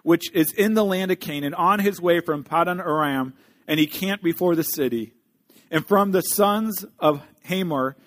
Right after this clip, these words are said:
Shechem's father, he bought for a hundred pieces of money the piece of land on which he pinched, he pitched his tents. There he erected an altar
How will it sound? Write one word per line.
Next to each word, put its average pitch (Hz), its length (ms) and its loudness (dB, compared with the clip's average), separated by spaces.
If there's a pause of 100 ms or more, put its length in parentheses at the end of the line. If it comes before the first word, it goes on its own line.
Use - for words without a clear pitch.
(120)
Shechem's 190 520 0
father, 135 460 0 (300)
he 196 140 0
bought 196 420 0
for 202 180 2
a 165 80 2
hundred 220 400 -2
pieces 202 400 -6
of 196 140 0
money 156 240 0
the 190 120 2
piece - 540 -6
of 202 180 -2
land 147 580 -4 (400)
on 147 220 0
which 175 400 -2 (240)
he 160 180 -8
pinched, - 720 -8 (420)
he 160 120 -4
pitched - 540 -4
his - 260 -6
tents. - 540 -12 (1200)
There 208 200 4
he 214 180 0
erected 190 480 2
an 196 100 0
altar 147 600 0